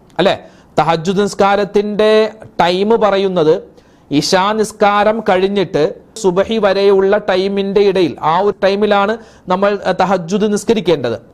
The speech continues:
തഹജ്ജുദ് നിസ്കരിക്കുന്നതിന് മുമ്പ് ഒരല്പമെങ്കിലും ഉറങ്ങണമെന്നാണ്. ഒരല്പമെങ്കിലും രാത്രി ഒരല്പം ഉറങ്ങിയിട്ട് എഴുന്നേറ്റിട്ട് നിസ്കരിക്കുന്ന നിസ്കാരത്തിനാണ് തഹജ്ജുദ് നിസ്കാരം എന്ന് പറയുക.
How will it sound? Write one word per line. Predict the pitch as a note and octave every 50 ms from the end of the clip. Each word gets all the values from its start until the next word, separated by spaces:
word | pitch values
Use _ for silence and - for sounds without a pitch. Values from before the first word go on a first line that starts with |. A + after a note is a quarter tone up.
| _ _ _ _ _ _ - - - - -
തഹജ്ജുദ് | C#3 D3 E3+ D#3 D3+ E3 G#3 G#3 A3 G#3
നിസ്കരിക്കുന്നതിന് | F#3+ - - G#3 G3+ G3+ F3 G#3 F#3+ G3+ G3+ G3+ G#3
മുമ്പ് | G3 F#3 F#3 F#3 F3+ G3+ A3 A3+ - - - - -
ഒരല്പമെങ്കിലും | D3+ D#3+ F3 E3 E3 F3+ F#3+ G#3 F#3+ - - A#3+ A#3 A#3 A3 A3 G#3+ A3+ A3+ A3+ A3+ -
ഉറങ്ങണമെന്നാണ്. | F#3 F#3 F#3+ G3 G#3 G#3+ A3+ A3+ A3+ A3 G3+ F3+ E3+ C#3 A#2+
ഒരല്പമെങ്കിലും | B2+ D#3 E3 D#3 E3+ F#3 F#3+ F#3 - - B3 A#3 A3+ A3+ G#3 F#3+ F3 D3+ C#3+
രാത്രി | D#3 D3+ E3+ F3 F3 - G#3+ A#3+ C#4+ - - - - -
ഒരല്പം | D#3+ E3 D#3+ F3 F#3 F#3 F#3 F#3+ F#3+ A3+ A3 G#3+ -
ഉറങ്ങിയിട്ട് | F3 F3+ F#3 G3 G3+ G#3 G#3+ G#3+ G#3+ G#3+ G3+ G#3 - B3
എഴുന്നേറ്റിട്ട് | B3 A3+ G#3+ G#3+ A3+ A3+ B3+ C4 B3+ A#3+ G#3+ A3 G#3+
നിസ്കരിക്കുന്ന | G#3 F#3+ - - G3 G3 F#3 F#3+ F#3 F#3+
നിസ്കാരത്തിനാണ് | F#3 F3+ F#3 F#3+ F3+ F3 F3 E3 - F3+ E3+ E3+ D#3+ E3 G3+ B3+ - - - - _ -
തഹജ്ജുദ് | B3+ A#3+ A#3+ A#3+ G#3+ F3+ G#3 G#3 F3+ G3
നിസ്കാരം | F#3 - - F3 E3 D#3+ D#3+ D#3
എന്ന് | D3+ D3
പറയുക. | C#3 C3+ B2+ A#2+ A#2 A2 G#2+